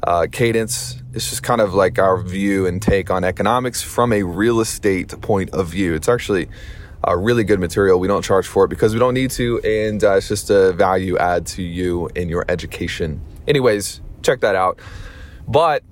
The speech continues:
February was an intense month for us because a couple of things happened. Number one, uh, there was a tornado that swept through Birmingham, and I'm not sure if you knew that, but, uh, a couple of our houses were actually just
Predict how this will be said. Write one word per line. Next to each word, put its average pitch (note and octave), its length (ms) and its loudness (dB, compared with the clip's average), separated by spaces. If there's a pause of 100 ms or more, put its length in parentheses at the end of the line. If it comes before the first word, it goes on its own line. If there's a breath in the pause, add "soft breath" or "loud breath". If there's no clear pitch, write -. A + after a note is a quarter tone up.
(140)
February B2+ 840 0 (100)
was B2 500 0 (300)
an B2 160 -2
intense A#2+ 760 -2 (140)
month G2+ 400 -4
for - 320 0
us - 460 -2 (340)
because B2+ 960 2
a B2+ 60 -2
couple F#3+ 260 0
of D#3+ 80 -4
things A#2 180 -2
happened. E2 380 0
Number G#2+ 220 -2
one, B2 520 2 (540 loud breath)
uh, F#2+ 360 2
there A2+ 140 4
was A2 200 2
a G2+ 40 -6
tornado A#2+ 520 0
that G#2 100 -4
swept G#2 280 -4
through G#2 100 -4
Birmingham, G2+ 500 0
and F#2+ 80 0
I'm G2 80 0
not F2 140 0
sure - 160 -6
if - 80 -8
you G2+ 80 -4
knew F#2 140 -4
that, G2+ 180 4
but, G2 180 4 (540 soft breath)
uh, G2 360 4
a - 60 -10
couple B2+ 220 0
of G#2+ 80 0
our G#2 80 4
houses G2 360 2
were G2 160 4
actually G2 280 -2
just F#2 260 -6